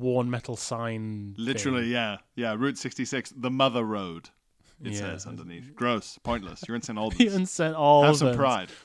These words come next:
Speaker 1: Yeah, what if a sign that says M one or something?
Speaker 2: Yeah, <laughs> yeah, M one. It's fine.
Speaker 1: <laughs> It gets you there.
Speaker 2: It gets you there. Okay, so, uh,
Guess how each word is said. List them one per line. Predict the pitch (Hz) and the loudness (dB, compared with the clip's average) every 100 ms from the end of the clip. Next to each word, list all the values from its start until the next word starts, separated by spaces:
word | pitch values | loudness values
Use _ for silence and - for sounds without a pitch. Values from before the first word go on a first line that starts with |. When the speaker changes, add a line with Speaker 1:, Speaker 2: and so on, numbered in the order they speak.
| _ | _
Speaker 1:
Yeah, | 196 | -4
what | 202 302 | 2 4
if | |
a | 233 | 4
sign | - 190 | 2 2
that | 156 | 4
says | 170 139 | 2 2
M | 135 127 | 2 0
one | 113 123 113 | 2 2 0
or | |
something? | 104 101 95 95 | -4 -8 -8 -4
Speaker 2:
Yeah, | 131 135 - | 2 2 4
<laughs> | 196 - 165 - - | 4 6 4 4 0
yeah, | 143 135 | 2 4
M | 139 135 | 4 2
one. | 127 123 104 | 2 0 -2
It's | 107 | -8
fine. | - 101 95 101 113 | -8 -6 -6 -4 -2
Speaker 1:
<laughs> | - 175 - - - | -2 -4 -2 -6 -4
It | 160 | -6
gets | - 120 113 | -2 -2 -4
you | |
there. | 104 107 107 - | -8 -8 -10 -12
Speaker 2:
It | 104 | -10
gets | 110 - | -10 -10
you | 92 | -16
there. | 90 90 _ _ _ _ _ _ | -16 -20 _ _ _ _ _ _
Okay, | 107 - 110 | -18 -12 -12
so, | 98 - 139 110 95 110 _ _ _ _ _ _ _ - | -10 -6 -4 -2 -4 -14 _ _ _ _ _ _ _ -8
uh, | 104 101 104 104 101 | -6 -4 -2 -2 -4